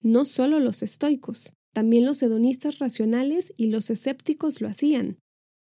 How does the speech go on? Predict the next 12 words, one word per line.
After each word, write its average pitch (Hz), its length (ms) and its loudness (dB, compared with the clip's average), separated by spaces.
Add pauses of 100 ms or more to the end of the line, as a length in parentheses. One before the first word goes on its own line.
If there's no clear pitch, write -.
Y 220 120 0
a 226 100 -2
todo 233 340 2
esto, 247 480 -2 (380)
¿de 214 120 0
qué 262 140 0
trata 294 320 -2
el 311 80 2
estoicismo 240 640 -2
en 302 80 2
la 254 60 0
actualidad? 233 640 -2